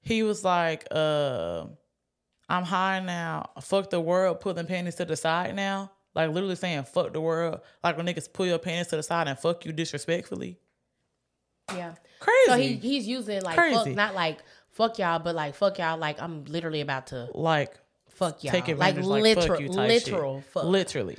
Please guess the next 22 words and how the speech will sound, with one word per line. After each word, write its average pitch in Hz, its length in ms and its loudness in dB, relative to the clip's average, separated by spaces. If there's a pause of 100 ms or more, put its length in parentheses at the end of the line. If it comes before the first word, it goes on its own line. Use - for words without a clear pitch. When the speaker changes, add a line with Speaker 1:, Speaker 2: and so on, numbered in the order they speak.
(200)
Speaker 1:
Um, 202 460 4
so, - 220 -4
<laughs> 190 180 0 (180)
us. - 340 4
Literally. 208 1300 6
Speaker 2:
Literally 180 280 -2
fuck. 143 320 -6
Speaker 1:
Okay, 226 280 2
so 180 540 2
one 208 380 0
for 240 140 -4
Good 208 240 -4
Kid, 196 260 -2
Mad 175 260 -4
City, 190 480 -4
one 160 420 -6
for 147 480 -4
To 147 120 -10
Pimp 165 120 -6
a - 20 -6
Butterfly. 131 380 -4 (160)
Speaker 2:
Mm-hmm. 160 180 -12